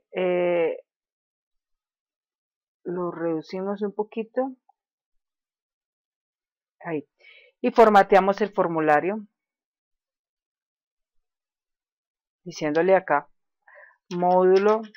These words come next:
personas. Sí. No, no. Solo vertical.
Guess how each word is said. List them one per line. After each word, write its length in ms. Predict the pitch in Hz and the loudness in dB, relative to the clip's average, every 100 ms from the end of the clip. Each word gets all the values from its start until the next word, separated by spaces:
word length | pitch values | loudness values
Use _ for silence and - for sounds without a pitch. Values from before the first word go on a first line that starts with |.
| _ - - - - - - | _ -20 -20 -20 -20 -20 -6
personas. 960 | 170 165 160 - 202 208 226 254 - - - - - - _ _ _ _ - _ _ _ _ _ _ _ _ _ _ _ _ _ _ _ | -4 -2 -4 -2 0 2 0 -2 -10 -8 -8 -8 -20 -20 _ _ _ _ -20 _ _ _ _ _ _ _ _ _ _ _ _ _ _ _
Sí. 420 | - 160 170 220 - - _ _ _ _ _ _ _ _ _ - _ - _ _ _ _ _ _ _ _ - | -8 -4 -2 -4 -8 -20 _ _ _ _ _ _ _ _ _ -20 _ -20 _ _ _ _ _ _ _ _ -8
No, 380 | 170 170 180 214 | 0 2 0 -2
no. 440 | 160 160 160 202 226 _ _ _ _ - - _ _ _ _ - _ _ _ _ _ _ - - _ - - _ _ _ _ _ | -4 -2 0 -2 -8 _ _ _ _ -20 -20 _ _ _ _ -20 _ _ _ _ _ _ -20 -20 _ -20 -20 _ _ _ _ _
Solo 540 | - - - 175 170 175 | -18 -16 -4 -2 0 2
vertical. 800 | 180 180 147 - 151 160 214 | 0 -2 -16 -2 2 2 0